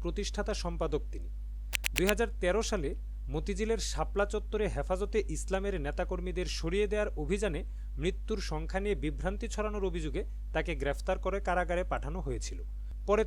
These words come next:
তথ্য ও যোগাযোগ প্রযুক্তি আইনের সাতান্ন ধারার মামলায় তাকে দুই বছরের কারাদণ্ড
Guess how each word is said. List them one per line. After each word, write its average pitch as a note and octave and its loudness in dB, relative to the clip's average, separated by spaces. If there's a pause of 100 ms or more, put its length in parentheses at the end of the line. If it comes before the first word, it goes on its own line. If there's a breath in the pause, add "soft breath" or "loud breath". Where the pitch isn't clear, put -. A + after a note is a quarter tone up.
তথ্য - 0 (260)
ও - 0 (160)
যোগাযোগ G3 2
প্রযুক্তি G#3+ 0
আইনের G3 0
সাতান্ন G3 0 (120)
ধারার G3+ 2
মামলায় D#3+ 0 (320 loud breath)
তাকে E3 2 (120)
দুই E3 2
বছরের G3 0
কারাদণ্ড D#3+ 2